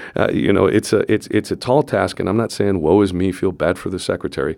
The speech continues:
Uh, what I am saying, though, is we've got a team of professionals that have done a really, really great job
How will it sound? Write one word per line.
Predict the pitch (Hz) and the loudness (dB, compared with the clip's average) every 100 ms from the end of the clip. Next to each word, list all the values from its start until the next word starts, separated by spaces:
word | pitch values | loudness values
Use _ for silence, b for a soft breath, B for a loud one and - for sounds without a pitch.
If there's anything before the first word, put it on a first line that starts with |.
| - | -2
Uh, | 98 | -2
what | 92 | 0
I | 95 | 0
am | 104 104 | 0 0
saying, | 95 85 85 | -2 -2 -4
though, | 80 | -4
is | 82 90 | -6 -8
we've | 85 | -6
got | 85 | -4
a | 80 | -4
team | - 110 | -2 0
of | 107 | 0
professionals | - 92 90 85 - 87 82 | -4 -4 -2 -2 -6 -8 -8
that | 78 | -8
have | 76 | -8
done | 76 | -8
a | 73 | -8
really, | 80 90 120 117 | -10 0 2 4
really | 98 101 92 | 2 0 0
great | 85 85 | -2 -4
job | 78 82 78 | -2 -4 -4